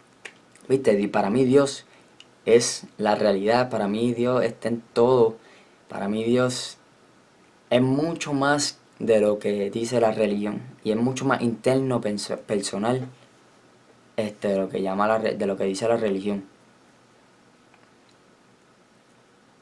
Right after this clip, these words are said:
Y la experiencia de, nosotros tener la experiencia de Dios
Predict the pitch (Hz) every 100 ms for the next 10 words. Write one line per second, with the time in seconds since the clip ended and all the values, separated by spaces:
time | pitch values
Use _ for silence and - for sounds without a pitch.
0 | _ _ _ _ _ _ _ - 107 104
1 | 98 98 - - - _ _ _ _ -
2 | 107 101 - 101 101 120 135 143 131 -
3 | 101 104 101 - - 120 127 127 131 127
4 | - 101 98 113 135 127 117 127 123 -